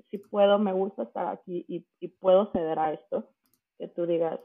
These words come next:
"Bueno, está bien, que puedo ceder a esto", está bien, puedes seguirlo. Y ya si la otra persona continúa haciendo esto, ya en lugar de ponerte al tú por tú, simplemente otra vez llegas a, a,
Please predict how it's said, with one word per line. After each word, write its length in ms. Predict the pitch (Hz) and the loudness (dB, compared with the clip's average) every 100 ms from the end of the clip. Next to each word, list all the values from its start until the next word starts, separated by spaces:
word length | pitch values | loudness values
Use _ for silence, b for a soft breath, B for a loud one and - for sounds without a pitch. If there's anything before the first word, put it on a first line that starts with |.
| - | -14
"Bueno, 200 | - 160 - | -10 -10 -10
está 160 | - 165 | -8 -2
bien, 200 | 160 196 | 0 0
que 100 | 180 | -6
puedo 260 | - 180 190 | -2 0 0
ceder 200 | 170 165 | -4 -4
a 100 | 160 | -6
esto", 220 | - 180 - _ _ _ _ _ _ _ _ _ | -8 -14 -18 _ _ _ _ _ _ _ _ _
está 180 | 156 | -4
bien, 320 | 160 190 165 - | 0 0 0 -8
puedes 240 | - 175 190 | -6 -6 -6
seguirlo. 460 | 170 185 202 175 - _ _ _ _ _ _ _ _ _ | -4 0 2 0 -4 _ _ _ _ _ _ _ _ _
Y 140 | - 226 | 2 8
ya 200 | 226 220 | 8 8
si 80 | 240 | 4
la 140 | 226 | 4
otra 180 | 202 175 | 4 2
persona 440 | - 170 190 175 165 | -14 -12 -10 -10 -8
continúa 720 | 170 175 - 202 208 185 170 | -10 -8 -2 2 4 4 0
haciendo 420 | 170 196 180 190 | -4 -2 2 6
esto, 480 | 185 180 - 202 349 - _ _ _ _ | 6 4 0 0 0 -8 _ _ _ _
ya 360 | 196 202 202 - | 0 8 8 6
en 140 | 208 196 | 2 2
lugar 300 | 196 202 196 | 4 4 2
de 100 | 185 | -2
ponerte 560 | 185 180 180 - 175 - | -4 -6 -6 -8 -10 -8
al 200 | 160 165 | -10 -10
tú 140 | 175 | -8
por 160 | 220 226 | -8 -2
tú, 280 | 247 240 _ _ _ _ _ _ _ | -2 -2 _ _ _ _ _ _ _
simplemente 640 | 240 226 262 254 226 247 - | -6 -2 0 0 -2 -4 -4
otra 300 | 170 - 170 | -6 -2 -2
vez 220 | 220 196 _ _ _ _ _ _ | -2 -4 _ _ _ _ _ _
llegas 360 | 175 170 175 185 | 0 2 2 -2
a, 100 | 196 | -2
a, 400 | - 165 165 - | -2 -2 -4 -2